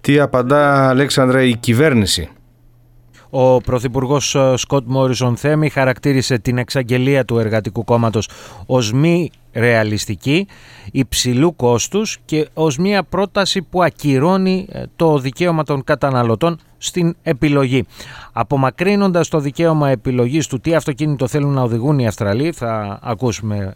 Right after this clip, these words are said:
Speaker 2: ε, εντός ολίγου τον κύριο Μόρισον να λέει χαρακτηριστικά, «Αυτό που βλέπουμε», συνέχισε, η-, από το Εργατικό Κόμμα, είναι ότι θέλει να υπαγορεύσει στους Αυστραλούς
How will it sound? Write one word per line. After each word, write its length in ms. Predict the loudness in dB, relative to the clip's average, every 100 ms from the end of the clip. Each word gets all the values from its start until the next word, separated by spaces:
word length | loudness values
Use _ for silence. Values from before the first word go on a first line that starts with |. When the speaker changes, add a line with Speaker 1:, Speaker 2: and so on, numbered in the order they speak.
| -12
Speaker 2:
ε, 400 | -12 -12 -12 -8
εντός 260 | -4 -2
ολίγου 240 | -2 -4 -4
τον 140 | -4
κύριο 200 | -2 0
Μόρισον 360 | 0 -2 -2 -4
να 120 | -2
λέει 220 | 0 0
χαρακτηριστικά, 680 | -2 -10 -10 -12 -12 -8 -8 -8 -20 -20 -20 -8
«Αυτό 420 | -4 -4 0 0
που 160 | 0 -2
βλέπουμε», 600 | 0 0 0 -2 -2 -2
συνέχισε, 560 | -4 -2 0 -2 -4 -4 -6
η-, 260 | -4 -6 -4
από 280 | -8 -4 0
το 60 |
Εργατικό 440 | 0 0 -2 -2 -2
Κόμμα, 300 | -2 -2 -6 -8
είναι 260 | -4 -2 0
ότι 220 | -2 -6
θέλει 500 | -6 -2 0 -2 -6
να 240 | -2 0 0
υπαγορεύσει 960 | 0 -2 0 0 2 0 -2 -6 -10
στους 300 | -10 -8 -6
Αυστραλούς 640 | -8 -6 -4 -4 -2 -4